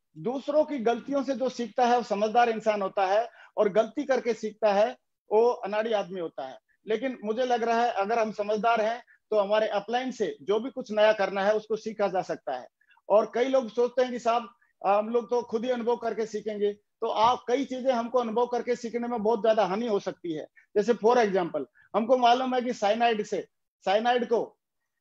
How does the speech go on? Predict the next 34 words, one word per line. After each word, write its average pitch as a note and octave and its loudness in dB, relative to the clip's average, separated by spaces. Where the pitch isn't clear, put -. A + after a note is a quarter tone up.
चखने G#3 -2
से, G3 -2
cyanide G#3+ -2
को, A3+ 2
अ, F#3 -2
touch G#3 -2
करने G#3+ -2
से F#3 -4
या F3+ -2
cyanide G#3+ 0
को A3+ -2
खाने G#3 -4
से E3 -6
अगर G#3+ 2
आदमी G3 -2
मर G#3 2
सकता G#3 -2
है, C#3 -6
तो A3+ 2
चख A3+ -4
के B3 4
देखना A3 0
मुझे G#3+ 0
लग G3 0
रहा G3 0
जरूरी F3+ -2
नहीं D#3+ -6
है। C3 -14
तो A3 2
लोगों A3 0
के A#3+ -2
अनुभव G#3 0
से A3+ 0
ही G#3+ -4